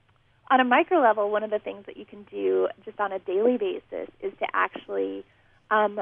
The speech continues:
practice building up your immunity to your specific fear. So, it, and that really depends. Like for you, f-, as a procrastinator,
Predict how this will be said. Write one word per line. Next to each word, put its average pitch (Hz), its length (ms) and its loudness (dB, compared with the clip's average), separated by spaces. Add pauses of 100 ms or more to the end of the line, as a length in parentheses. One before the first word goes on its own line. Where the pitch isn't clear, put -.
(200)
practice - 460 4 (100)
building 202 260 -2
up 185 180 -8
your 175 140 -6
immunity 180 560 -14 (160)
to 220 60 -12
your 190 280 -4 (120)
specific - 400 -18 (100)
fear. - 360 -18 (280)
So, 233 320 4
it, 196 80 -4 (120)
and 220 120 -6
that 226 160 6
really 247 220 0
depends. 170 480 -10
Like 190 180 -6
for 202 80 -8
you, 196 360 -2
f-, - 220 -10
as 214 140 -2
a 196 60 -6
procrastinator, 240 920 -6